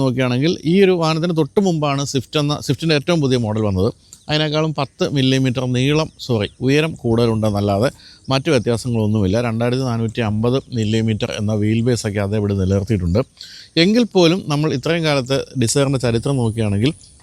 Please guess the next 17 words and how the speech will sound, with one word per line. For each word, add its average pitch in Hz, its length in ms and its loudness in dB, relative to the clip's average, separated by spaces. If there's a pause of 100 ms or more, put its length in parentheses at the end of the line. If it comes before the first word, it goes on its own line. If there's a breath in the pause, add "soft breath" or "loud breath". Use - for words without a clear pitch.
(120)
സ്വിഫ്റ്റിൽ 160 320 0
നിന്ന് 175 140 2 (100)
ഏറ്റവും 160 280 -2
അധികം 139 200 0 (100)
അകന്നു 175 300 0
നിൽക്കുന്നൊരു 123 460 0
വാഹനമാണിതെന്നാണ് 107 720 0
പറയുന്നത്. 95 320 -2
അതായത് 127 200 2 (420 loud breath)
ഇത്രയും 165 240 2
കാലം 160 180 2
നമ്മൾ 147 140 2 (100)
കണ്ടുവന്നിരുന്ന, 143 580 2 (320)
ആ, - 20 2 (260)
സ്വിഫ്റ്റും 160 380 0
ഡിസയറും 131 420 2
ഏതാണ്ട് 127 240 -2